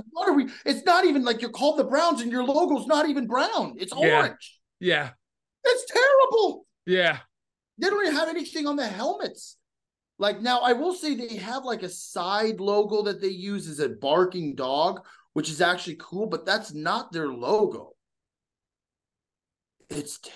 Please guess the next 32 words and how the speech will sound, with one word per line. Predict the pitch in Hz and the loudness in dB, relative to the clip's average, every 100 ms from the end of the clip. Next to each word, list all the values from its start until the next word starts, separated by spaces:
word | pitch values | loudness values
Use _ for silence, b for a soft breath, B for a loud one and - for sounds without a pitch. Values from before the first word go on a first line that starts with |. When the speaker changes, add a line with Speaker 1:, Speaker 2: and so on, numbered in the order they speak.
| - | -16
Speaker 1:
terrible, | 98 190 190 175 | -14 -12 -14 -18
man. | 175 - - | -20 -16 -4
Speaker 2:
You | |
know | 220 254 | 0 2
who | 214 | 4
I | 185 202 | 4 2
think | 208 196 | -4 -8
stinks? | - - 175 185 - - _ _ _ _ _ - - _ _ _ _ _ _ _ _ _ | -8 -6 -6 -4 -8 -8 _ _ _ _ _ -20 -20 _ _ _ _ _ _ _ _ _
Is | 185 127 | -6 -4
the | 139 | -8
New | 156 156 | -6 -2
York | 190 196 175 175 _ | -2 0 0 -2 _
Giants. | - 135 127 107 - - - - _ _ _ _ _ _ | -4 -2 -2 -6 -10 -10 -10 -10 _ _ _ _ _ _
Speaker 1:
That's | 160 - | -6 -6
a | |
terrible | 113 - 104 98 95 | -18 -12 -10 -8 -8
logo. | 90 87 - | -8 -12 -10
It's | - 240 | -6 -2
a | |
Speaker 2:
Yeah, | 262 | 2
Speaker 1:
literally | 320 381 330 | 4 6 6
Speaker 2:
no, | 226 | 6
Speaker 1:
a | 226 | 6
Speaker 2:
it's, | |
Speaker 1:
logo | 240 247 | 6 4
Speaker 2:
it's | 240 | 6
terrible. | 240 - - | 4 4 -8
It's, | 147 | -8
it's | 247 233 | -6 2
Speaker 1:
of | |
Speaker 2:
awful. | 240 202 | 2 2
Speaker 1:
your | 233 | -6